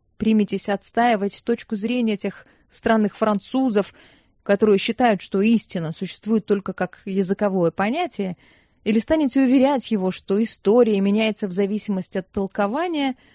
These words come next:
что наука метафорична, этот Чалфин спокойно вас выслушает, потом безнадежно махнет рукой, решив, что такой пустозвон не заслуживает ответа.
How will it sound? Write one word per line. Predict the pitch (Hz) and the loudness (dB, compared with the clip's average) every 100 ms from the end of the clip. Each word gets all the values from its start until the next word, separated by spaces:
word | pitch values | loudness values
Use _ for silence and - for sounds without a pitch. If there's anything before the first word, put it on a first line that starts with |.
| _ _ | _ _
что | - 220 | -2 4
наука | 233 269 339 - 208 | 4 4 2 0 0
метафорична, | 170 165 - 180 277 370 - 247 220 - _ _ _ | -2 -4 -4 0 0 0 -4 -4 -4 -6 _ _ _
этот | 339 339 - | -6 -6 -6
Чалфин | - 403 453 - 339 320 - _ | -2 0 0 -4 -6 -8 -10 _
спокойно | - - 262 - 415 339 | -2 2 2 4 2 4
вас | 285 311 339 | 0 0 4
выслушает, | 370 262 - - - - - _ - | 4 4 -2 -10 -12 -16 -18 _ -6
потом | 190 262 240 190 | -4 0 0 0
безнадежно | 196 185 208 220 214 269 214 196 | -4 -2 0 2 2 0 0 0
махнет | 196 190 226 202 | 0 0 0 0
рукой, | 196 208 - 330 254 | -2 -4 0 2 2
решив, | 180 - 240 | 0 -4 -8
что | - 180 | -6 -8
такой | 180 - 208 - 226 | -6 -4 -4 0 0
пустозвон | - 202 - 180 175 180 233 349 294 - _ _ _ | 0 -6 -4 -2 -2 -2 -2 -2 -4 -14 _ _ _
не | 240 262 | 0 2
заслуживает | 262 262 262 240 190 185 185 | 2 0 0 0 0 -2 -2
ответа. | 196 - 139 - - | -6 -6 -10 -10 -16